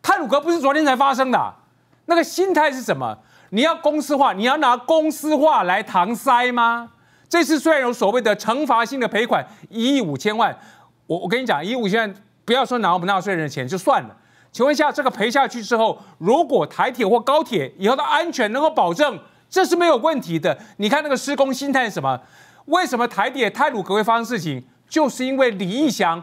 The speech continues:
在不该施工的时间施工嘛。那现在这个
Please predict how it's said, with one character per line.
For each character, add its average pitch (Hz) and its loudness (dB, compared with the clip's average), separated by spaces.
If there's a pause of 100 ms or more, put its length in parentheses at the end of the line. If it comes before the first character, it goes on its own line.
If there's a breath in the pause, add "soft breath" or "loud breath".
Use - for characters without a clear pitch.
(160 soft breath)
在 269 0
不 311 -2
该 302 0
施 285 -6
工 302 0
的 254 2
时 226 -4
间 262 0 (360 soft breath)
施 - 0
工 349 2
嘛。 196 0 (440)
那 285 -10
现 330 0
在 320 4
这 320 2
个 208 0